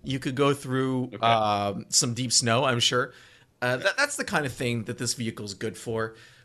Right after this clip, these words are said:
Speaker 1: But, uh, there were a couple things about the rav four experience, Sammy, unrelated to T R D that I wanted to bring up.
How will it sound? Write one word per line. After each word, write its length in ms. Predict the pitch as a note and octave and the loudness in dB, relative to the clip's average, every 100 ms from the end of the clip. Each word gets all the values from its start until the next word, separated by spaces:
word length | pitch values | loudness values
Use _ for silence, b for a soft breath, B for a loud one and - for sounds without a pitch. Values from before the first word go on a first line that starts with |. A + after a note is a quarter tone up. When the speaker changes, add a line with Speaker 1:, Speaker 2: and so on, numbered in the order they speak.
| - | -2
Speaker 1:
But, 300 | D#3+ E3+ E3 | 6 6 6
uh, 300 | F#3+ E3 D#3 - _ - | 8 8 6 2 _ -2
there 160 | F#3 | 2
were 80 | F#3 | 4
a 40 | F#3 | 2
couple 200 | C#4 F#4+ | 0 -2
things 300 | B3 A#3 F3 | -2 0 0
about 300 | B2+ D3+ D3+ | 4 2 2
the 80 | A#2 | 2
rav 260 | A#2 A2 | 4 4
four 220 | - C3+ | 2 0
experience, 680 | G#2 - - B2+ C#3 B2 G2 | 4 6 6 6 4 4 4
Sammy, 460 | - A2 G#2 G2+ G2 b b b - | 4 4 2 0 -4 b b b 6
unrelated 600 | G3 C4+ G3 F#3 G3 B2 | 6 6 6 6 4 0
to 80 | A#2+ | -4
T 220 | - A#2+ | 0 2
R 100 | A2 | 2
D 100 | A2 | 0
that 140 | G#2+ | -2
I 20 | G#2+ | 0
wanted 260 | A2+ A2 | -2 -2
to 60 | G#2 | -4
bring 240 | A2 G#2+ | -6 -4
up. 260 | G#2 G#2 | -4 -6